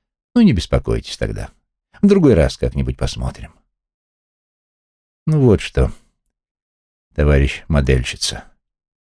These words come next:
Передайте заведующей, что была комиссия из наркомпроса. Осмотрела все, нашла мастерскую в образцовом порядке. Мы им бумагу пришлем.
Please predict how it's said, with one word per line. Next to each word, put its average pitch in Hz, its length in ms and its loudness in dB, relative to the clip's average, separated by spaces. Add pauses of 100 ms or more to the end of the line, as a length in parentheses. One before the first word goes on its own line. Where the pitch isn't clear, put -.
(360)
Передайте 160 400 2
заведующей, 107 840 2
что - 160 -4
была 170 180 2
комиссия 117 680 2 (800)
из 147 140 0
наркомпроса. 67 840 0 (640)
Осмотрела 107 640 4
все, 90 460 2
нашла 113 260 0
мастерскую 156 680 2 (720)
в 69 80 0
образцовом 73 680 0
порядке. 55 540 -6 (1300)
Мы 185 120 2
им 156 100 2
бумагу 87 380 2
пришлем. 57 480 -6